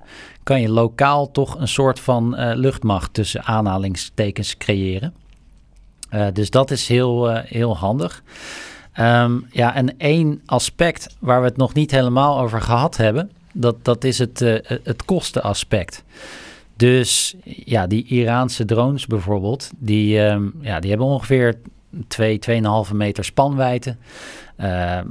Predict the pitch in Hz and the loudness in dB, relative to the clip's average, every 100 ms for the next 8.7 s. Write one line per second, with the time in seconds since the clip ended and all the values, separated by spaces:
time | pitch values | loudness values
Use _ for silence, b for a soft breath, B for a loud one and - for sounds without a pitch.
0 | 156 151 98 - 104 - 117 104 - 117 | -10 -10 -8 -4 -4 0 0 0 -2 0
1 | 113 - 113 - 113 95 120 131 147 123 | 0 0 -4 -2 -2 0 0 -2 0 0
2 | 117 123 - - B B B B B - | 2 0 -2 -8 B B B B B -4
3 | 117 113 113 113 113 - - 151 127 127 | 2 4 4 2 -2 -6 -14 -2 2 4
4 | 139 131 151 147 139 131 139 151 160 - | 2 4 4 2 -2 0 4 4 2 -4
5 | 135 156 165 - 170 135 - 131 120 - | 0 2 2 0 -2 0 2 2 2 0
6 | 139 127 120 131 117 107 147 120 82 87 | -2 0 2 2 2 2 2 2 0 -6
7 | - - - 110 131 123 139 135 131 131 | -14 -8 0 2 2 2 4 4 2 0
8 | 160 185 170 160 151 147 | 2 2 2 2 2 0